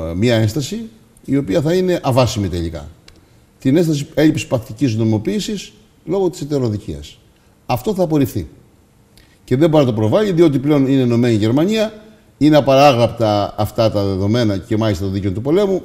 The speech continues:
τέλος πάντων είναι νομική θεμελίωση. Βγαίνει λοιπόν απόφαση του Αριού Πάγου που καταδικάζεται, ας πούμε, να δώσει στα Καλάβρητα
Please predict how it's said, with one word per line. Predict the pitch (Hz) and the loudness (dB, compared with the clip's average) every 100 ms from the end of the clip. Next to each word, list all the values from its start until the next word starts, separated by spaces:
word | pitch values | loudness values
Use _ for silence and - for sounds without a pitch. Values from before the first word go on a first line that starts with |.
| - | -2
τέλος | 170 | -2
πάντων | 113 175 165 | -2 -2 2
είναι | 160 | 2
νομική | 147 131 147 | 2 2 2
θεμελίωση. | 127 104 92 73 - - - _ _ _ _ _ _ _ _ _ - | 2 0 -2 -6 -12 -20 -20 _ _ _ _ _ _ _ _ _ -10
Βγαίνει | 139 214 214 | 0 2 4
λοιπόν | 185 175 | 2 2
απόφαση | 156 139 113 | 2 2 0
του | 127 | 2
Αριού | 131 143 | 2 2
Πάγου | 208 226 196 | 2 0 0
που | 175 | -2
καταδικάζεται, | 151 135 131 143 107 107 | -2 0 2 2 2 0
ας | 110 | -4
πούμε, | 147 123 | -4 -2
να | 117 | 0
δώσει | 139 113 - 71 | 2 2 -2 -12
στα | - 117 | -10 -8
Καλάβρητα | 98 104 202 226 240 220 - | -4 0 0 0 -6 -8 -12